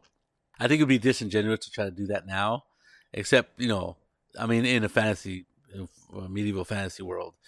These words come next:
But now, in the, in, when I'm running Shadowrun, I don't think that's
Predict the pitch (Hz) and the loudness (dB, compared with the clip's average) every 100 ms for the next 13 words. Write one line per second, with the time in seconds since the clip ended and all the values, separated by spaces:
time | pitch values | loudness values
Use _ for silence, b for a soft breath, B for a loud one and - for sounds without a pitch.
0 | B B B - 107 113 120 139 110 98 | B B B -4 -2 2 6 6 6 2
1 | 98 101 95 90 104 101 107 95 87 - | -2 -4 -8 -6 -8 -8 -12 -18 -18 -14
2 | 104 98 95 101 92 - 127 127 104 92 | -8 -4 -2 -2 -2 0 4 4 4 0
3 | 92 104 98 104 - 95 - - - | -2 -4 -4 -8 -4 -4 -4 -14 -18